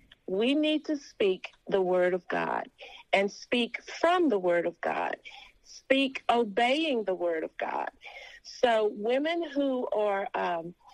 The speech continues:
entrenched in the word of God and are led by the Spirit of God, by all means, we need to hear them speak. We need,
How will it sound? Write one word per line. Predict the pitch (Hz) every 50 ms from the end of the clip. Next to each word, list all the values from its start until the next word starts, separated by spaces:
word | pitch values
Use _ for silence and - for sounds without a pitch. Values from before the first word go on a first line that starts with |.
| - _ - -
entrenched | 208 214 208 208 - - 277 262 277 294 - - - -
in | 285 285
the | 277 285
word | 277 277 269 269 262
of | 277 247
God | 240 269 254 254 262 262 277 302 359 _ _ -
and | 196 185 185 180 -
are | - 185 180
led | 180 185 196 208 226 233 -
by | 220 202
the | 190 190 190
Spirit | - - - 208 214 214 208
of | 226 202
God, | - 220 214 214 214 214 - 190
by | 214 202 196 - -
all | - 208 214 214 208
means, | 214 208 202 190 180 170 165 165 165 - - - - - -
we | - 202 220 220
need | 214 214 208 214 220 214
to | - 208 202
hear | 202 202 190 185
them | 170 170 170 175
speak. | - - - - 175 165 135 - - -
We | - 190 202 202
need, | 202 220 226 233 247 254 269 269 262 -